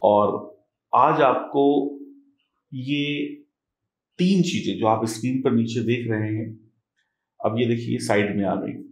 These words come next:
ये क्यों खरीदनी चाहिए? ये तीन रुद्राक्ष जो हैं,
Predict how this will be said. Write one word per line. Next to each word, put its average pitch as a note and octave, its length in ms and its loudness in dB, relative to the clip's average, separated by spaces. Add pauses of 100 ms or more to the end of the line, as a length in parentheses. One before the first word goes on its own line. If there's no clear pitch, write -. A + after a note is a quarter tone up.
(1160)
ये C3+ 160 -6
क्यों D#3 180 2
खरीदनी G2 500 -2
चाहिए? G#2+ 440 -8 (1800)
ये D3+ 160 6
तीन F#3 400 2
रुद्राक्ष C#3 600 2
जो C3+ 140 0
हैं, A#2 480 -4